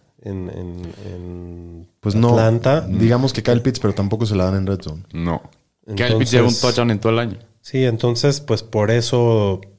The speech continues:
Speaker 1: lo dudaría más, ¿no? Pero sí
Speaker 3: Ujú.
Speaker 1: ha estado
Speaker 2: De acuerdo,
Speaker 1: bueno
Speaker 2: yo creo que
Speaker 1: últimamente.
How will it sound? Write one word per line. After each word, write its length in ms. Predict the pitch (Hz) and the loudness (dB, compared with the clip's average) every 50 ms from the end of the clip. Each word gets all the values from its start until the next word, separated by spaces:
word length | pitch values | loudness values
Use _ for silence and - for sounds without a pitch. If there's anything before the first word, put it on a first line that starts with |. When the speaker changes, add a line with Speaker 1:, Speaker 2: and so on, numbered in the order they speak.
| _ _ _ _ _ _ _ _ _ _ | _ _ _ _ _ _ _ _ _ _
Speaker 1:
lo 240 | 107 104 110 107 101 | -10 -4 0 0 2
dudaría 400 | 101 98 95 98 98 104 104 104 | 2 2 2 0 2 2 0 0
más, 240 | 98 98 92 87 90 | 0 -2 -4 -4 -6
¿no? 160 | 92 98 98 - | -8 -10 -8 -8
Pero 300 | 101 95 90 90 90 90 - | -8 -10 -10 -10 -14 -10 -8
sí 180 | 92 87 90 | -6 -4 -2
Speaker 3:
Ujú. 120 | 90 92 98 | -2 -2 -4
Speaker 1:
ha 40 | |
estado 280 | 95 - - - 98 98 | -6 -6 -6 -2 0 2
Speaker 2:
De 60 | 95 | 2
acuerdo, 240 | 98 - - 110 107 104 | 2 4 4 4 6 6
Speaker 1:
bueno 100 | 107 - | 6 4
Speaker 2:
yo 0 | |
creo 140 | 95 98 95 | 4 2 2
que 80 | - 117 101 92 | 2 2 2 2
Speaker 1:
últimamente. 180 | 90 90 - - | 0 -4 -8 -16